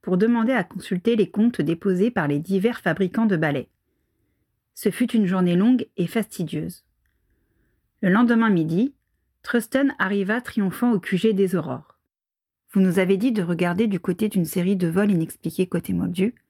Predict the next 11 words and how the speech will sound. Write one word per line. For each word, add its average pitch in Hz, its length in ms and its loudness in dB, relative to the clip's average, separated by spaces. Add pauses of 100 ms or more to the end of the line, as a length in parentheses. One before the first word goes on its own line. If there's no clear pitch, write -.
(640)
et 277 60 4
je 262 100 2
pense 254 240 0
qu'on 226 160 2
a 208 80 2
trouvé », 202 440 0 (100)
s'enorgueillit-il. « 156 880 -2 (600)
Des 175 80 4
vols 214 220 2
à 180 40 -2
répétition, 190 720 -4